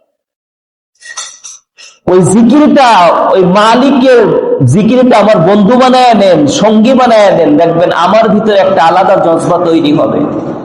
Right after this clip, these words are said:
শয়তান আমাকে আক্রমণ করতে পারবে না, প্রত্যেকটা কাজে আমার সফলতা আসবে। সামান্য সময়ে যদি আমি কষ্ট পাই, এই সামান্য সময়ের কষ্টটা আমার সামনে অনেক বড় সফলতা ডেকে নিয়ে আসবে।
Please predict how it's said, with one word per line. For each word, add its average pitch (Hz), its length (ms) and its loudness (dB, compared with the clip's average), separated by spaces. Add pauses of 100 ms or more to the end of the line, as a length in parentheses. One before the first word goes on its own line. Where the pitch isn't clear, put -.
(140)
শয়তান 175 460 0
আমাকে 165 280 0
আক্রমণ 160 540 -2
করতে 180 380 0
পারবে 127 340 -2
না, - 380 -8 (420)
প্রত্যেকটা 208 520 -2
কাজে 196 400 0
আমার 185 200 0
সফলতা 180 560 0
আসবে। 143 580 -2 (320)
সামান্য 214 560 0
সময়ে 240 420 0
যদি 220 300 0
আমি 202 160 0
কষ্ট 214 380 0
পাই, 180 360 2
এই 160 200 0
সামান্য 180 500 -2
সময়ের 180 320 -2 (120)
কষ্টটা 175 680 -2 (100)
আমার 190 240 0
সামনে 196 400 0
অনেক 220 600 2
বড় 220 200 2
সফলতা 202 520 -2
ডেকে 175 280 -2
নিয়ে 160 180 -2
আসবে। 127 340 -2